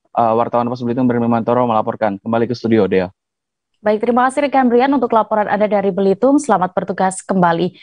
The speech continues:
Speaker 2: Kita beralih ke Sulawesi Tenggara, Tribuners. Rombongan dosen Universitas Halu Oleo mengalami kecelakaan di Kabupaten Konawe, Provinsi Sulawesi Tenggara. Insiden tersebut terjadi di Jalan Poros Kendari, Konawe,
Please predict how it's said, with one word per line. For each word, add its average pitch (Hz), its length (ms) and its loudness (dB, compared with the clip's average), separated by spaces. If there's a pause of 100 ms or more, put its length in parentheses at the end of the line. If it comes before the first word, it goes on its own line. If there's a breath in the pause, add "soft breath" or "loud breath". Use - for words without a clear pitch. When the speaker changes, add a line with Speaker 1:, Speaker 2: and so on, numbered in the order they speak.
(220 loud breath)
Speaker 2:
Kita - 380 -2
beralih 226 320 0
ke 233 100 -2
Sulawesi 196 720 0
Tenggara, 180 240 0
Tribuners. 214 680 0 (340 loud breath)
Rombongan 220 400 2
dosen 226 400 -2
Universitas 208 800 -2
Halu 202 260 2
Oleo 208 480 4
mengalami 190 400 0
kecelakaan 208 720 0
di 208 140 2
Kabupaten 185 880 0
Konawe, 208 560 0
Provinsi 247 540 -2
Sulawesi 208 420 0
Tenggara. 180 640 0 (380 loud breath)
Insiden 240 480 2
tersebut 247 500 0
terjadi 202 320 0
di 214 80 2
Jalan 190 380 2
Poros 190 260 -2
Kendari, 185 480 0
Konawe, 196 540 0